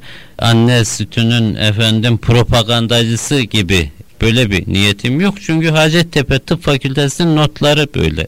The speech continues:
söylüyor. Yani biri yapıyorsa bilim yapıyor anne sütünün propagandasını. E, ya da anne sütünün tavsiyesini Kur'an yapıyor, sünnet yapıyor, fıkıh alimleri yapıyor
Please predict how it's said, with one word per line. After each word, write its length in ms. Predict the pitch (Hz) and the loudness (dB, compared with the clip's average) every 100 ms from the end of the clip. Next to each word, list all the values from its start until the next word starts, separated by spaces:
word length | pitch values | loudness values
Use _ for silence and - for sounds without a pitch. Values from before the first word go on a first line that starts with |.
| - | -8
söylüyor. 540 | - 87 80 80 - | -6 -2 -2 -2 -2
Yani 340 | 101 113 113 110 | 0 2 2 2
biri 180 | 143 160 | 2 4
yapıyorsa 600 | 135 123 139 135 190 165 | 2 2 -2 0 -2 0
bilim 360 | 156 165 143 | 2 2 0
yapıyor 440 | 87 92 - 85 82 | 0 -2 -2 -4 -2
anne 300 | 101 101 98 | 0 2 0
sütünün 320 | - 87 87 | -2 -2 -2
propagandasını. 1040 | 80 98 90 95 87 85 85 - - 156 170 - - - - - - | 0 -2 0 -2 0 -2 -4 -4 -4 -4 -4 -10 -18 -18 -18 -10 -2
E, 80 | |
ya 240 | 110 127 123 | 2 2 2
da 300 | 143 135 - | 2 2 0
anne 440 | 123 131 143 143 - | 2 4 4 2 -2
sütünün 600 | - - 110 123 143 170 123 - | -8 -8 -4 0 2 2 0 0
tavsiyesini 880 | 127 120 104 113 107 - 131 170 165 - - - | 2 2 0 0 0 0 0 0 0 -6 -10 -2
Kur'an 440 | 143 135 147 127 | 0 2 2 4
yapıyor, 540 | 87 90 - 117 151 - | 2 0 0 0 0 -2
sünnet 760 | - - 117 120 147 135 - - | -10 0 4 4 4 0 -6 -2
yapıyor, 480 | 92 82 - 123 156 - - | 0 0 -2 -2 -4 -6 -12
fıkıh 440 | - 113 175 147 110 | -6 -2 0 0 2
alimleri 720 | 92 82 82 78 78 80 85 | 2 2 2 0 -2 -2 0
yapıyor 460 | 101 - 160 185 | 0 0 0 0